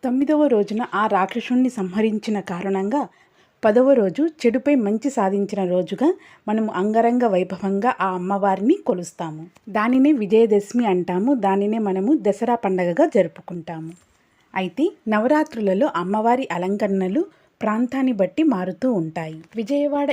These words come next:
ఇంద్రకీలాద్రిపై కొలువై ఉన్న కనకదుర్గమ్మ అమ్మవారి యొక్క అలంకరణల గురించి ఈ వీడియోలో మీకు తెలియజేస్తానండి. ముందుగా దసరా శరన్నవరాత్రులు ఎప్పటి నుండి ప్రారంభమై ఎప్పుడు ముగుస్తాయి అనేది తెలుసుకుందామండి.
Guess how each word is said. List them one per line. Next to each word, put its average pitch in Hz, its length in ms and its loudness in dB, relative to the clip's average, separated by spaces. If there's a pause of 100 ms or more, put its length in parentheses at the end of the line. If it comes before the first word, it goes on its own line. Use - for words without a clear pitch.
(140)
ఇంద్రకీలాద్రిపై 202 880 0 (120)
కొలువై 196 300 -2 (100)
ఉన్న 190 240 -4 (300)
కనకదుర్గమ్మ 214 720 -2 (140)
అమ్మవారి 190 500 -4
యొక్క 180 220 -8 (140)
అలంకరణల 208 600 -2
గురించి 196 340 -4 (160)
ఈ - 20 -8 (100)
వీడియోలో 202 400 0
మీకు 185 140 -8 (100)
తెలియజేస్తానండి. 175 880 -8 (380)
ముందుగా 262 320 4 (120)
దసరా 269 280 2 (100)
శరన్నవరాత్రులు 208 760 0 (100)
ఎప్పటి 226 300 -6
నుండి 247 240 0
ప్రారంభమై 185 500 0 (160)
ఎప్పుడు 254 260 -2
ముగుస్తాయి 180 520 -4
అనేది 208 320 -2
తెలుసుకుందామండి. 185 800 -2